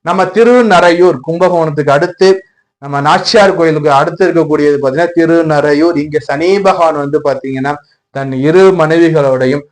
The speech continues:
தன் இரு குழந்தைகளோடையும் அங்க இருப்பார், குடும்பத்தோட இருப்பார். இவர் தனி சன்னதி உள்ள ஆலயத்துக்குள்ள இருக்கு.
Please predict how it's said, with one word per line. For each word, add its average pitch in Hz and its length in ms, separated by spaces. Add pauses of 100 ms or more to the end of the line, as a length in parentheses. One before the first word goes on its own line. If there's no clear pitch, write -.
(200)
தன் 196 300
இரு 214 500
குழந்தைகளோடையும் 170 760
அங்க 131 240
இருப்பார், 127 680
குடும்பத்தோட 156 680
இருப்பார். 180 300
இவர் 147 140
தனி 147 400
சன்னதி 139 360
உள்ள 131 220
ஆலயத்துக்குள்ள 139 340
இருக்கு. 160 400